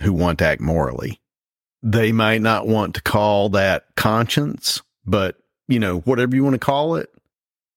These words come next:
there's a faith implied in that, that others have similar feelings to you.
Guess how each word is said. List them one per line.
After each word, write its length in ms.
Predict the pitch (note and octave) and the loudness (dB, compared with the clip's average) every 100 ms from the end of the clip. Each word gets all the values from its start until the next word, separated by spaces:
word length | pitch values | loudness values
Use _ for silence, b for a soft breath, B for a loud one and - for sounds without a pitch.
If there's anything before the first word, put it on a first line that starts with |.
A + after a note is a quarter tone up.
| _ | _
there's 200 | A#2 A#2 | -2 0
a 80 | G2+ | 0
faith 680 | - C3 B2+ B2+ - - - _ _ _ _ _ _ A2+ | -2 -2 0 -2 -4 -20 -20 _ _ _ _ _ _ -2
implied 560 | G2+ - G#2 F#2+ F#2 | -2 0 0 2 0
in 140 | F#2 F2+ | 0 0
that, 560 | F2+ E2 E2+ - - - _ _ _ _ _ - | 2 2 0 -4 -16 -16 _ _ _ _ _ -4
that 340 | F#2+ F#2 E2+ _ _ - | -2 0 -2 _ _ -4
others 400 | G2+ G2 G2 F2+ | -2 0 0 0
have 280 | G#2 G2 F2+ | 0 0 0
similar 460 | - G#2+ G2 F2 | 0 0 2 0
feelings 640 | D#2+ A2 A2+ F#2+ D#2 D2 - | 0 0 0 -2 -2 -4 -2
to 100 | F#2+ | 0
you. 400 | F#2+ G#2 A#1 | 2 0 -4